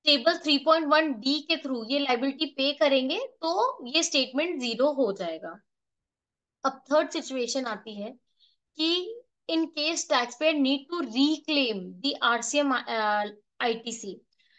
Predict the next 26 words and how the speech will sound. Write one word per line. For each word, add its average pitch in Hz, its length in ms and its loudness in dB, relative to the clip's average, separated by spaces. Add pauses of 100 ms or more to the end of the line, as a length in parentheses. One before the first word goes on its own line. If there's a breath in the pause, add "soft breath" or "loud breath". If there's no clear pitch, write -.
(140)
that 262 320 0
means 285 240 -4
कि 339 120 -6
आपने 294 320 0
ना 339 100 -2
पहले, 254 500 -2 (340)
अ, 233 200 -2
August 226 480 -2
के 330 80 -6
पहले 247 420 -2
वाले 254 280 0
tax 220 440 -4
period 214 400 -8
में 220 280 -6 (640 soft breath)
reverse 262 540 4
कर 262 200 2
दिया 214 200 -2
था 214 140 -6
आरसीएम 214 560 -6 (120)
आईटीसी, 196 560 -10 (320)
अब 311 160 6
आपको 302 300 2
reclaim 277 600 0
करना 208 300 0
होगा 202 280 0
August 240 540 -2